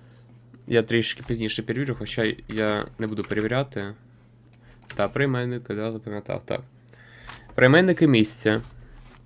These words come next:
Поки що таблицю не будемо читати, подивимось, е, правила саме. Так, як у нас використовується,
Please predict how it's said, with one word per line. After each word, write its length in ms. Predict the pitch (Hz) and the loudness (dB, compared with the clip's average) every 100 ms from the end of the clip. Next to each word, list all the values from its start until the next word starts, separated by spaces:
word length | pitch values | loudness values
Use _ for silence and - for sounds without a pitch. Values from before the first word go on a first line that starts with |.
| - - - - - - _ _ _ _ - - _ - _ _ 131 | -20 -20 -20 -20 -20 -20 _ _ _ _ -20 -20 _ -20 _ _ -8
Поки 180 | 143 151 | -4 -2
що 140 | - | 0
таблицю 520 | 139 135 139 135 - 131 | 0 2 2 0 -2 0
не 100 | 139 | 2
будемо 240 | 165 165 | 2 0
читати, 320 | 156 147 135 | 2 0 0
подивимось, 680 | 123 120 127 123 123 - 120 | 0 0 2 2 0 0 4
е, 180 | 117 - - - - - - - | 4 4 -6 -20 -20 -20 -20 -2
правила 480 | 117 110 107 104 110 | 6 6 6 0 -2
саме. 440 | - 113 117 127 131 - - - - - - - - - - - | 0 2 2 -2 -6 -16 -20 -20 -20 -20 -20 -20 -20 -20 -8 2
Так, 240 | 139 139 | 4 6
як 260 | 127 127 131 | 4 4 2
у 40 | |
нас 380 | 123 127 131 - - - - - | 4 4 2 -4 -8 -18 -20 -8
використовується, 840 | 123 131 127 - 131 131 131 127 | -4 0 0 2 4 4 4 2